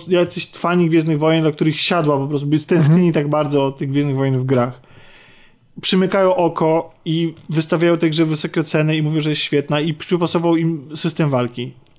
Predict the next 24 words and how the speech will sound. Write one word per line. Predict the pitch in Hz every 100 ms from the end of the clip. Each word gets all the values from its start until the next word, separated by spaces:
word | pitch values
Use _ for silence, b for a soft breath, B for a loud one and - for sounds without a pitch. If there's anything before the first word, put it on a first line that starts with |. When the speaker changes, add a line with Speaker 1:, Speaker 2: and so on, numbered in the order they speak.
| -
Speaker 1:
Mi | 151 180
on | 180
mniej, | 170 160 156 180 226 _ _ _ _ _ _ _ _ _ - 160
irytował | 160 160 156 220 135
mnie, | 135 135 -
irytowało | 143 139 147 139 135
mnie | 131
to, | 127 143 131 120 165
drażniło, | 135 147 143 135 143 147
więc | 147
dlatego | 151 156 156
się | 156
tak | 160 147
bardzo | 147 147
nie | 147
bawiłem. | 151 147 131 127 _ b b b b -
Natomiast | 143 156 151
dokładnie | 160 156 170 175
przymykam | - 160 156 160
oko | 165 - 156
na | 147
wiele | 143 165 165 160
aspektów | 143 - 151 - 147 139 147
biedoty, | 147 147 165 165 139 139